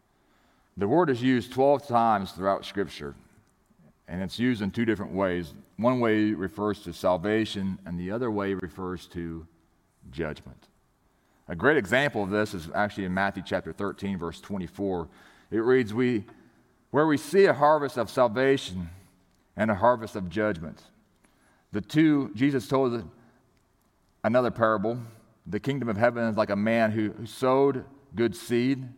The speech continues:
in his field. But while everyone was sleeping, his enemies came and sowed weeds among the wheat and went away. And then when the wheat sprouted and formed heads, then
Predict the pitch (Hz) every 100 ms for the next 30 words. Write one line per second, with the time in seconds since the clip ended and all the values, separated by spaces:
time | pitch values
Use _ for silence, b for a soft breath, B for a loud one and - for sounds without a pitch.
0 | _ 95 101 95 - 120 127 139 135 _
1 | b b b b b b _ 101 131 123
2 | 131 123 - 131 190 196 147 123 - 143
3 | 139 117 110 104 131 123 107 - 127 131
4 | 117 101 - 120 120 117 113 - - 107
5 | 123 117 107 110 110 104 104 110 113 -
6 | 104 107 98 98 101 117 107 b b b
7 | 110 131 135 143 131 170 208 - - 139
8 | 135 135 143 135 110 131 127 113 117 123
9 | 113 - B B B B B _ _ _
10 | _ _ - 123 139 143 151